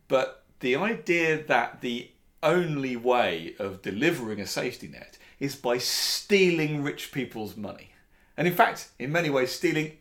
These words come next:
everyone's money. Everyone gets taxed. Um, I just think is, is such a nonsense. And it's not that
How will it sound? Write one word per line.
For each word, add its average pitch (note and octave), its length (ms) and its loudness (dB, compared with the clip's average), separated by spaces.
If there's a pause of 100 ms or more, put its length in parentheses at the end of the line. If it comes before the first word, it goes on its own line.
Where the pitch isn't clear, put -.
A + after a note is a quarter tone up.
everyone's G#2+ 640 0
money. A2+ 400 -6
Everyone C3+ 460 2
gets - 260 -6
taxed. - 520 -8 (840)
Um, C3 420 2 (580)
I E3 180 4
just E3 260 -4
think D3 240 -2
is, - 300 -4
is B2+ 160 -6
such - 240 -6
a G2 60 -10
nonsense. - 560 -10 (440)
And C#3+ 460 2
it's D3 300 -4
not - 340 0 (200)
that - 240 0